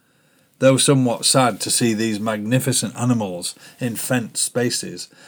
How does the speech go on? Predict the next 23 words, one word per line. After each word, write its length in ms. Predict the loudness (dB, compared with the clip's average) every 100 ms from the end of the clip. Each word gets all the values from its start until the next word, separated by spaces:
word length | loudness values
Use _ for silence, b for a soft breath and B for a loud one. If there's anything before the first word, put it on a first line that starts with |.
| B
we 160 | 2 2
were 100 | 2
comforted 560 | 2 2 2 -4 -4 -2
to 120 | -4
know 240 | 0 -2
they 160 | -2 -4
were 160 | -4
rescued 640 | -4 -2 -4 -6 -6 -8 -12 B B
and 100 | -6
unable 440 | -4 -2 -2 -4 -8
to 160 | -6
live 200 | -6 -6
in 120 | -8
the 100 | -10
wild. 480 | -8 -6 -6 -10 -16 _ _ _ _ _ _ _ -4
We 140 | -2
saw 280 | -2 -2 -6
wolves, 640 | -4 -4 -4 -6 -10 -14 -16 b b b -8 -2
black 240 | -2 -2
bears, 540 | -2 -2 -2 -6 -10 -14 b b -4
bison, 560 | -2 0 -2 -4 -14 -20 _
coyotes, 800 | -6 -2 -2 -2 -6 -6 -6 -10 B B B
and 160 | -8 -8